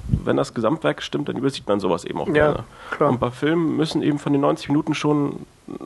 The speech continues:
Speaker 1: ja, muss schon relativ viel stimmen.
Speaker 2: Ja.
Speaker 1: Also deshalb,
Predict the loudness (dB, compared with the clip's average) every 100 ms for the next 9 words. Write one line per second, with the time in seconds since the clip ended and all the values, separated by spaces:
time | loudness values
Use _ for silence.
0 | -12 -2 2 2 0 2 2 2 -2 0
1 | 0 0 0 -2 -2 -10 -4 -2 -4 -14
2 | -18 -16 -4 -2 0 0 0 0